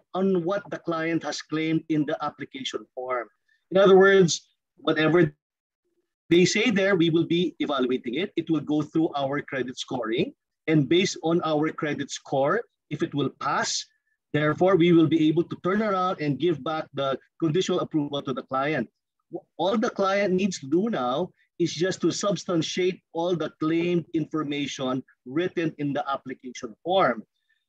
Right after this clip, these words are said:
If this is now satisfied, that, that conditional approval will become a final approval. So all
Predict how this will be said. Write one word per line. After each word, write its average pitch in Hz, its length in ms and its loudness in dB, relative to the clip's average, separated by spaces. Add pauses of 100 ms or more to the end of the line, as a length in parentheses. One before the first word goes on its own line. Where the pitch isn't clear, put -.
(100)
If 151 220 6
this 202 200 6
is - 220 4
now 185 260 4
satisfied, 156 920 0 (460)
that, 185 240 -2
that 170 180 -2
conditional 185 500 0
approval 160 560 -4
will 214 160 -2
become 226 460 -4
a 147 100 0
final 175 480 -2
approval. 120 580 -4 (380)
So - 260 -4 (720)
all 247 260 2